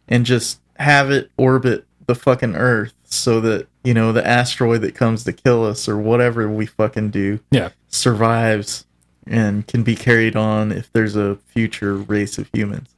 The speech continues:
Speaker 1: But <laughs> that's a little sci-fi. Uh, just a little bit. And, uh,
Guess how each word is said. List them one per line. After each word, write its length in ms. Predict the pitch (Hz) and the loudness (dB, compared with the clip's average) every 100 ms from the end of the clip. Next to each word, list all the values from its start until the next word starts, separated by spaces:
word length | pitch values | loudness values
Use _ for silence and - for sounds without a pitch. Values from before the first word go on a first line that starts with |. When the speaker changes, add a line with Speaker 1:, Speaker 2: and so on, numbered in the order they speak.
| - | 4
Speaker 1:
But 280 | 135 - _ - 143 - - | 4 4 _ -6 -6 -4 -6
<laughs> 400 | - 135 - - | -2 -2 -2 2
that's 280 | 147 156 - | 4 4 -2
a 40 | |
little 360 | 170 185 175 151 | 0 2 2 2
sci-fi. 480 | - 117 113 - - _ _ _ | 2 0 0 -6 -12 _ _ _
Uh, 440 | - 131 131 127 120 | 2 4 6 4 0
just 300 | - 233 - | -2 -2 2
a 40 | |
little 200 | 170 139 | 2 2
bit. 200 | 127 - _ _ | -2 -8 _ _
And, 280 | - 127 123 | 2 4 6
uh, 500 | 123 117 113 107 117 | 4 4 2 0 -4